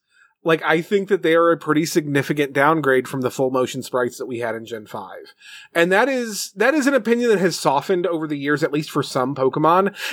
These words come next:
And as the models started to get more and more personality, like, you look at models of things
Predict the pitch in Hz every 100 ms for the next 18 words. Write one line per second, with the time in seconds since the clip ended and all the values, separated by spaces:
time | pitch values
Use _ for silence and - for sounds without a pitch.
0 | 185 190 202 196 202 165 185 165 175 170
1 | - 160 151 151 151 131 135 139 139 127
2 | 127 - 131 - 117 107 107 104 101 135
3 | 160 175 196 160 139 143 143 131 127 135
4 | 127 123 113